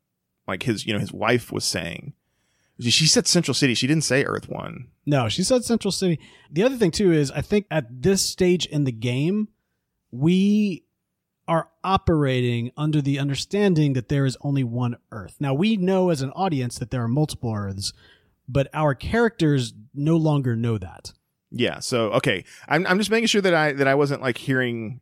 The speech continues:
Speaker 1: or that I was hearing stuff, because that,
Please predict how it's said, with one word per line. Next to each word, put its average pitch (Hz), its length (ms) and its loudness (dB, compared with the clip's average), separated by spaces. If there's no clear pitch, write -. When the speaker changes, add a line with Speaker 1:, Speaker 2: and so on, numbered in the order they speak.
Speaker 1:
or 120 120 0
that 120 100 4
I 113 100 4
was 117 340 2
hearing 104 360 -2
stuff, - 380 -6
because 101 480 0
that, 131 280 0